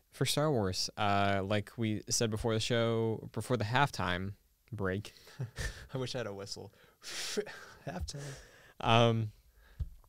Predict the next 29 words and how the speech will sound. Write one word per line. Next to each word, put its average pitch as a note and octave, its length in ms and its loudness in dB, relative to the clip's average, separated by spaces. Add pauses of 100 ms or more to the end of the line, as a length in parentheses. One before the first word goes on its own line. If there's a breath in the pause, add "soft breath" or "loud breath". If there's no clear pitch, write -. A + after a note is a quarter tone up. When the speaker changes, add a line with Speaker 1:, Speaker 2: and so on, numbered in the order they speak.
(260)
Speaker 1:
season C3+ 320 4
seven B2+ 300 6
of A2+ 60 0
Clone G#2 260 2
Wars F#2+ 440 -2
starts - 680 2 (1040)
after A2 280 4
this G#2+ 160 0
episode G2+ 280 -2
comes G2+ 180 -8
out. - 180 -6
So G#2 140 0
if - 140 -6
you're G#2+ 100 0
watching A2+ 260 4
along A2+ 280 2
with G#2 140 -2
that, A2+ 380 2 (440 soft breath)
uh, G2+ 340 2 (140)
I A2 80 -2
don't A#2 280 0
think A#2 300 -2
we're A2+ 200 -2
covering A#2 480 -2
it A#2 140 -2
as A2 260 -2
they G#2+ 100 -2
come G2+ 200 -4
out. A2 300 -4